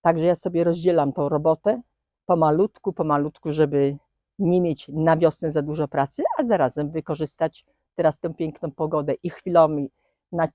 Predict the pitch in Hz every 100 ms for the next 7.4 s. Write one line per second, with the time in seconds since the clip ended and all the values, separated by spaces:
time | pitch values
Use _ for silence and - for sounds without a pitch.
0 | _ _ - 180 170 165 165 - 165 -
1 | 156 - - 156 139 160 269 330 - _
2 | _ _ _ _ 262 349 311 208 160 151
3 | 139 - 180 180 202 - 240 - - 131
4 | _ _ _ _ _ _ _ _ _ _
5 | _ - 170 185 - 240 - 196 190 190
6 | 180 165 175 165 - 160 - 170 160 170
7 | 160 156 -